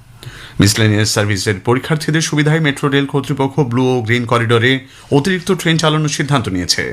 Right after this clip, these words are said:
আগামীকাল ব্লু করিডোরে দক্ষিণেশ্বর ও মহানায়ক উত্তম কুমারের মধ্যে সকাল সাতটা থেকে ট্রেন পরিষেবা শুরু হবে।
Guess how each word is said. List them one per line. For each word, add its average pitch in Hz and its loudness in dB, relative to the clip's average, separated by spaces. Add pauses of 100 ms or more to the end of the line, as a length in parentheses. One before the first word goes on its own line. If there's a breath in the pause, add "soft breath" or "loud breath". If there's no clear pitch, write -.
(360 loud breath)
আগামীকাল 175 2
ব্লু 170 2
করিডোরে 165 0
দক্ষিণেশ্বর 143 0
ও 139 2
মহানায়ক 120 0
উত্তম 123 -4
কুমারের 135 2
মধ্যে 139 -4 (460 loud breath)
সকাল 151 2
সাতটা 147 -2
থেকে 185 -2
ট্রেন 135 0
পরিষেবা 98 0
শুরু 107 0
হবে। 82 -2